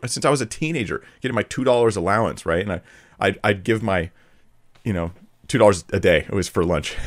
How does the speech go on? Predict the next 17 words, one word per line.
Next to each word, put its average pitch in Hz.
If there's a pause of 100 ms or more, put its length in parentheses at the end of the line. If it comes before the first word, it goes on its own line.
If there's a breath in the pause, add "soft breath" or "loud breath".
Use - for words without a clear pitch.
(180)
<laughs> -
allowance, 113
not 117
two -
dollars 92
like 95
a 98
month. 90 (640 loud breath)
<laughs> -
I'm 147
like, 165
"Can 269
I 262
have 240
some 240
more, 196
sir?" 196